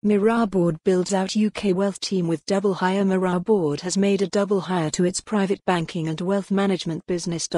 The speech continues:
Rosalind Booth, pictured, joins from H S B C Private Bank and will become a first vice president and senior relationship manager. Booth will be based in Zurich but work with clients linked to the U K. During her thirty-year career,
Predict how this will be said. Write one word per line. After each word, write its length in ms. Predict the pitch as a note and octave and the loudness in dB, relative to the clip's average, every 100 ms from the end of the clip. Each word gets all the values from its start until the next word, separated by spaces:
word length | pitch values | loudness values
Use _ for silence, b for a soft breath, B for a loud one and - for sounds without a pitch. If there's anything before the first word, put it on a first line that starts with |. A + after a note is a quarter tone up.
| D#3+ | -2
Rosalind 540 | F3+ F#3 F#3 E3+ D#3+ D#3+ | 0 -2 0 -2 -2 -2
Booth, 400 | G#3+ F3+ C3+ - _ _ | 0 0 -2 -8 _ _
pictured, 480 | A#3 G#3 - C#3 - _ - | -4 -2 -4 -4 -6 _ -2
joins 400 | A3 A#3+ B3 - | 2 4 4 2
from 180 | A#3 A3 | 2 2
H 200 | G#3+ - | 2 0
S 240 | F3+ F#3 - | -4 -2 -2
B 160 | G3+ | -2
C 240 | F3+ - F3 | 0 0 -2
Private 400 | - G#3 G#3+ - | -2 -2 -2 -4
Bank 260 | - E3+ - | -4 -4 -2
and 100 | E3 | -2
will 140 | F3 F3+ | 0 0
become 320 | F#3 - G3+ | -2 -2 -2
a 60 | |
first 380 | F#3+ - A#3 - | -2 -2 -2 -4
vice 280 | E3+ G3+ G#3 | 0 0 0
president 540 | - G#3+ F3+ D#3 D3+ | -2 -4 -2 -4 -4
and 100 | E3 | -4
senior 400 | - G#3 F#3+ F#3 | -2 0 2 2
relationship 640 | F3 F#3 F3+ F3 D#3 - G3 | 2 2 2 -2 -2 -4 -2
manager. 540 | F#3 D#3 D3+ D3 C#3 - _ _ - | -4 -4 -4 -4 -6 -10 _ _ -6
Booth 260 | G3 G#3+ F#3 | 2 2 4
will 220 | G3 F#3+ | 2 2
be 140 | G#3 | 2
based 360 | F#3+ G3 F#3+ - | 0 0 0 0
in 140 | F#3 | 0
Zurich 440 | F#3 F#3 C#3+ - - | 0 -2 -2 -6 -6
but 160 | F#3 | -4
work 320 | F#3 G3 A#3 | 0 2 2
with 160 | - E3 | -2 -4
clients 480 | - G#3 E3+ D3+ - | -4 -4 -2 -4 -2
linked 340 | F3 F3+ - | 0 0 -2
to 80 | F#3 | -4
the 120 | E3+ | -2
U 160 | F3 F3+ | 0 -2
K. 400 | - E3+ C#3+ C3+ _ _ _ - | -2 -6 -6 -8 _ _ _ -2
During 360 | A#3 C4 C#4+ | 2 4 4
her 180 | A3+ A3+ | 2 2
thirty-year 540 | A3+ G3+ G3+ G#3+ F#3+ F3 | 2 0 2 2 2 0
career, 520 | F3+ F3 F3 D3+ | -2 -2 -2 -4